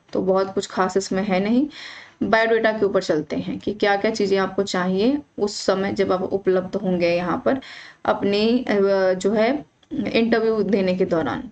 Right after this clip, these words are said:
तो ये चीज़ें भी आप यहाँ पर देखेंगे जो कि आपके, अ, इंटरव्यू देने के पर्सपेक्टिव से इंपॉर्टेंट है। बायोडेटा में basically इन्होंने मांगा है एप्लीकेशन फॉर्म, ये आपको देखिए डाउनलोड कर लेना है यहाँ से जा करके,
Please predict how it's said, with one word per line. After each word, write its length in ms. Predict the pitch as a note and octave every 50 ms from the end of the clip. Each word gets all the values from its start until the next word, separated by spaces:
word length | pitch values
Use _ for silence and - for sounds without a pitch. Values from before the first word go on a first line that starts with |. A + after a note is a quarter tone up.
| - -
तो 60 | A3+
ये 160 | G3+ G#3+ A#3+
चीज़ें 300 | A#3 B3 A3 G3 G#3+ G3+
भी 100 | G3+ G3+
आप 180 | F#3+ F3 F3+ F#3
यहाँ 160 | F3+ F3 E3+
पर 160 | E3+ F#3 F3
देखेंगे 460 | E3 F3 E3+ - A#3 G3+ G#3 G3+ A3
जो 180 | G3+ G3+ F#3 F3+
कि 140 | F#3 - F3+
आपके, 360 | E3+ E3+ - - - C4+ D4 - - - - - - - - - _ -
अ, 180 | - - G3 F#3+
इंटरव्यू 480 | - G#3 A3 A3+ A3+ A#3 B3 B3 B3+ B3
देने 280 | G3+ G3+ G3+ G#3+ G#3
के 120 | G3+ A3 A3+
पर्सपेक्टिव 500 | A3 G#3+ - - - F3+ - - G3 F#3+
से 180 | F#3 - F#3
इंपॉर्टेंट 600 | F3+ F#3+ - - C#3+ - - - - B2+ - -
है। 320 | - - C4 - _ _ _ _ _ _ - -
बायोडेटा 460 | G3 A3 G#3+ A3 G#3+ B3 A#3+ A#3+ A#3
में 120 | A#3+ B3
basically 440 | A3+ G3+ G3+ G#3 - A3+ A3+ A3+ A3
इन्होंने 320 | A3 A3 A3 A3 G#3 G#3 G#3
मांगा 320 | G#3 F#3+ F3+ F3+ E3 F#3
है 100 | G3+ G3+
एप्लीकेशन 520 | F#3 - - G3+ F#3+ G3 G3+ - G#3+ A3
फॉर्म, 300 | G#3+ A3 A3+ A3+ B3+ D4+ - - - - - - - _ -
ये 100 | A3 A#3
आपको 220 | A#3 A3+ A3+ A3+ A#3+
देखिए 240 | A3 A3 A#3 C4
डाउनलोड 400 | A3 G3+ F#3+ F#3+ G3 G3 G3+ F#3+
कर 120 | - G3 F3
लेना 260 | E3+ E3 E3 E3+ F3+
है 80 | F#3 F3+
यहाँ 200 | F3+ F3+ F3 F3+
से 120 | - F#3+
जा 160 | F#3 F#3+ F#3
करके, 500 | F3+ F#3+ F#3 F3+ F#3 - A#3 C4 D4+ D4+